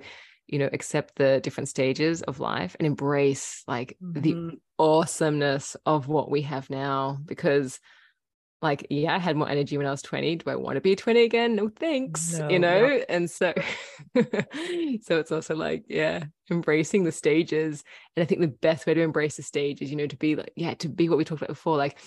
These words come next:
Speaker 1: fully functioning, being fully with what you do in life, enjoying, you know, keeping,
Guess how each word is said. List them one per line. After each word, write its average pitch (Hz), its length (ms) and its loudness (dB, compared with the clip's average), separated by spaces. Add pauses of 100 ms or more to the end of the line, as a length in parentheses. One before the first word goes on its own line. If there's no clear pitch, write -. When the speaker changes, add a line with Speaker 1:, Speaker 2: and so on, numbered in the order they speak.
(180)
Speaker 1:
fully 165 240 2
functioning, 151 640 -2
being 147 220 -2
fully 180 340 0
with 151 540 0 (160)
what 143 240 -4
you 165 100 -2
do 156 240 0
in 160 140 0
life, 139 440 -4
enjoying, 160 560 0 (460)
you 170 100 -2
know, 175 200 4 (160)
keeping, 165 640 -2